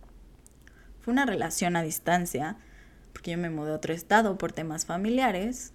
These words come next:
éramos amigos y cuando yo iba de visita a la ciudad, pues de repente nos veíamos.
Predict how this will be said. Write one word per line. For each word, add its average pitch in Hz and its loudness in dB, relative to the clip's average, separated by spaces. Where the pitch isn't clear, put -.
éramos - -8
amigos 202 2
y 180 -4
cuando 160 -8
yo 156 -8
iba 160 -4
de 160 -4
visita 160 -4
a 165 -2
la 170 -4
ciudad, 240 -2
pues - -8
de - -6
repente - -6
nos 80 -8
veíamos. 73 -10